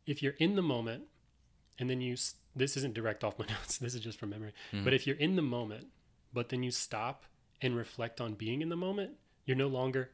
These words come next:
Speaker 1: in the moment.
Speaker 2: Right.
Speaker 1: So you can't do that because then it takes you out of the moment, then you lost it.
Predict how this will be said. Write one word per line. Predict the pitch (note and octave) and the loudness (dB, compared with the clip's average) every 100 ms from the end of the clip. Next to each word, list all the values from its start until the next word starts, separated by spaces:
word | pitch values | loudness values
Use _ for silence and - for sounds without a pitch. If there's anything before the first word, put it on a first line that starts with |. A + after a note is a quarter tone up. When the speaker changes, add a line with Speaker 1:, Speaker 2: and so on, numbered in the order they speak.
| _ | _
Speaker 1:
in | A#2 A2+ | -2 0
the | |
moment. | G#2 G2 F#2+ - | -4 -6 -8 2
Speaker 2:
Right. | F#2 E2+ - - - - | 4 4 0 -14 -20 -2
Speaker 1:
So | - | 2
you | C3 B2+ | 4 2
can't | D3 C#3 C#3 | 0 -2 -2
do | B2+ B2+ | -2 0
that | G#2 G2 - _ _ _ - | -2 -6 -12 _ _ _ -10
because | A#2 B2 | -2 0
then | C3 | 2
it | C3 | 0
takes | C3 | -2
you | - | -2
out | A#2+ | 0
of | B2+ | 0
the | |
moment, | A#2 A2+ A2+ | 0 -2 -2
then | |
you | A2+ | -4
lost | G#2 G#2 A2 | -4 -6 -8
it. | - | -12